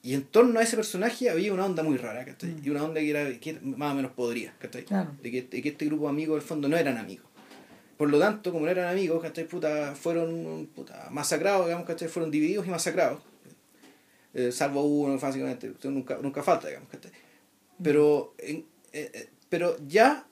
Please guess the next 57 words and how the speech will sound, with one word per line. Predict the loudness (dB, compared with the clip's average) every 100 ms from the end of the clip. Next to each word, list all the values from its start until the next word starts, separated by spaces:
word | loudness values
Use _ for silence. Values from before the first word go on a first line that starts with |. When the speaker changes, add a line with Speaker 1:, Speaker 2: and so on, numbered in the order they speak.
| _
Speaker 1:
ahí | -2 2 2
está, | 0 2 2
uno | 2 -2
se | -2
da | 0
cuenta | 0 0 -6
que | -6 -8 -8 -6
el, | -6 -6 -10
el | -8
fondo, | -6 -4
para | -4
que |
esta | -4
cuestión | -6 -6 -8
funcione, | -10 -6 -2 -2 -4 -12 _ _
¿cachai? | -16 -14 -10
Y |
para | -4 -4
que | -2 -2
haya, | -2 0 -2
para | -2 -2
que |
el | -4
terror | -4 -4 -4
tenga | -6 -6
sentido | -6 -8 -6 -4
y |
no | -4
sea | -4 -6
puro, | -4 -2 0 0 0 -2 -4
pura | -4 -2 -2 -2 -4
pirotecnia, | -2 -2 -2 -4 -8 -20 _ _ -20 -6
¿cachai? | 0 0
El | 0
terror | -2 0 0
tiene | -2 -4
que | -4
reflejar | -4 -4 -4 -2
un | -2 -2
mal | -2 -4
que | -6
ya | -8
está | -6
en | -6
las | -6
personas, | -8 -10 -10 -12 -12
o | -12
que | -10
está | -8
en | -8
los | -8
colectivos, | -8 -10 -10 -8 -8
que | -8
está | -8
en | -8
la | -6
familia, | -6 -6 -6